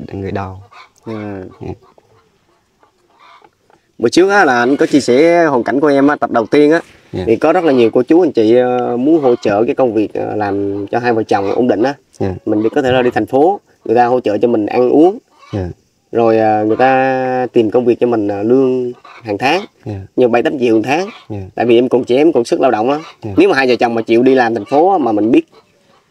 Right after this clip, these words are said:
Speaker 2: cách để mình, ờ, làm á, thì phải nói là làm chừng một năm thôi là hai vợ chồng có vốn liền.
Speaker 1: Dạ.
Speaker 2: Tại vì á, anh, ờ, đã từng làm công ty, anh biết.
Speaker 1: Dạ.
Speaker 2: Một tháng, ờ, ví dụ như mình ở phòng trọ,
Speaker 1: Dạ.
Speaker 2: cho chi phí con cái này kia đó, cho ba triệu đi,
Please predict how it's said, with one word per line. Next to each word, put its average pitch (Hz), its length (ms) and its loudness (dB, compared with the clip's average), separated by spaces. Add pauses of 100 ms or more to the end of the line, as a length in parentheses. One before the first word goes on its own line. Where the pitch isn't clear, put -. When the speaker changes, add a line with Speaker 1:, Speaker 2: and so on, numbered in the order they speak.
(160)
Speaker 2:
cách - 140 -4
để 131 160 0
mình, 123 200 2
ờ, 107 280 0 (1040)
làm 113 240 0
á, 135 100 0 (320)
thì 104 240 -4
phải - 160 -6
nói 147 140 0
là 107 300 0
làm 104 220 -4
chừng 107 120 -2
một 98 140 -4
năm 123 160 0
thôi 117 160 -2
là 95 240 -2
hai 110 140 -4
vợ 107 80 -2
chồng 101 140 -4
có 98 120 -4
vốn 147 200 2
liền. 110 160 0 (300)
Speaker 1:
Dạ. 107 40 -14
Speaker 2:
Tại 107 120 0
vì 107 140 2
á, 110 120 2
anh, 117 520 0
ờ, 113 300 -6 (460)
đã - 120 -2
từng 104 260 -2
làm 104 240 -2
công 113 140 0
ty, 120 180 4
anh 117 120 2
biết. 165 180 2 (200)
Speaker 1:
Dạ. 104 80 -6 (760)
Speaker 2:
Một 107 140 0
tháng, 151 220 0
ờ, 131 680 4
ví 143 100 2
dụ 117 120 4
như 120 200 4
mình 117 120 0
ở 95 140 0
phòng 104 200 -4
trọ, 104 340 -2 (300)
Speaker 1:
Dạ. 104 60 -6 (600)
Speaker 2:
cho 120 420 2
chi 123 180 0
phí 156 200 2
con 123 180 0
cái 139 220 0
này 123 100 -2
kia 120 220 0
đó, 110 340 -2
cho 113 160 0
ba 117 200 0
triệu 92 240 -4
đi, 113 100 0